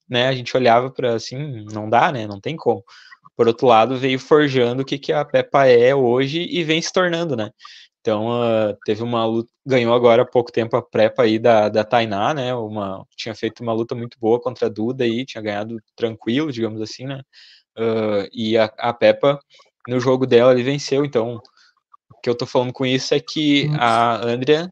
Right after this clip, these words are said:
Speaker 1: está em construção, né, então ela, ela vai pegar essas pedreiras, não pode levar pra casa com tristeza esses resultados aí negativos, né, e sim como aprendizado, não, não querendo ser clichê,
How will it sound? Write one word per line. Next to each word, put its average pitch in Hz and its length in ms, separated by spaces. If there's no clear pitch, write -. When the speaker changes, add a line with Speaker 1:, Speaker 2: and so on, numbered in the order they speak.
Speaker 1:
está - 240
em 139 80
construção, 156 600
né, 107 200
então 107 220
ela, 120 400
ela 110 460
vai 123 160
pegar 139 220
essas - 160
pedreiras, 139 680
não 131 180
pode 139 500
levar 123 280
pra 127 140
casa 113 800
com 139 140
tristeza 135 560
esses 117 240
resultados 113 640
aí 117 300
negativos, 127 600
né, 120 160
e 120 80
sim 131 200
como 143 520
aprendizado, 139 720
não, 117 320
não 113 220
querendo 120 260
ser 135 160
clichê, 135 560